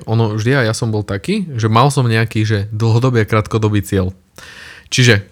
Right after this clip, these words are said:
na-, nazvime to, alebo zjednodušme to na nejaký cieľ. Čiže mal by som vedieť, predpokladať, že možno čo ma vyjde, zakúpenie nejakých akože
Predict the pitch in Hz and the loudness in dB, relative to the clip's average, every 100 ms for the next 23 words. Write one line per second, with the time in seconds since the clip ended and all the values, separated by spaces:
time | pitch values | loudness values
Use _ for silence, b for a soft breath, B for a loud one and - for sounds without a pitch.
0 | _ - 107 101 107 117 135 131 110 110 | _ -10 -4 -4 2 2 4 2 2 2
1 | 101 104 107 107 113 113 107 - 104 101 | 0 0 0 0 0 0 0 0 0 2
2 | 104 104 107 - 104 95 92 - 113 95 | 2 0 -2 -6 -4 -4 -4 -2 -2 -2
3 | - 135 190 165 120 117 135 110 - 120 | 0 2 2 2 2 2 2 0 0 0
4 | - 123 131 117 107 110 107 113 110 104 | 0 -2 0 2 2 0 0 0 0 2
5 | 190 214 110 107 107 123 143 147 b b | 4 4 2 2 0 2 2 0 b b
6 | b 110 110 127 127 123 117 113 104 110 | b 0 0 0 0 2 4 4 2 0
7 | 156 - 107 104 107 110 107 104 107 | -10 -8 0 2 0 0 -2 -2 -2